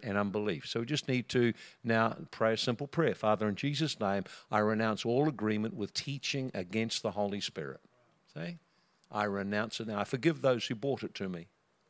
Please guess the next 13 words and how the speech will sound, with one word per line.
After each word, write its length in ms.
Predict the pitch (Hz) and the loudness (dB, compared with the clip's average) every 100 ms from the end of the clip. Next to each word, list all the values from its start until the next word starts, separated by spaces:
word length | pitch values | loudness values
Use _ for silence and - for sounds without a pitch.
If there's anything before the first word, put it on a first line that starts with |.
| _ - | _ -2
I 100 | 113 | 0
re-, 240 | 110 107 | 2 0
I 120 | - 107 | -2 -2
renounce 540 | 107 107 113 113 - | 0 0 0 0 -4
my 160 | 113 101 | -6 -6
agreement 500 | 92 110 123 107 110 | -2 0 2 2 -2
with 120 | 101 | -4
the 60 | |
spirit 260 | 104 - 110 | -4 -2 -2
of 60 | 107 | 0
antichrist 680 | 113 127 - - 104 - | -2 -2 -2 2 2 2
and 80 | 101 | -2
unbelief." 560 | 95 95 90 80 - | -2 -2 -2 -4 -10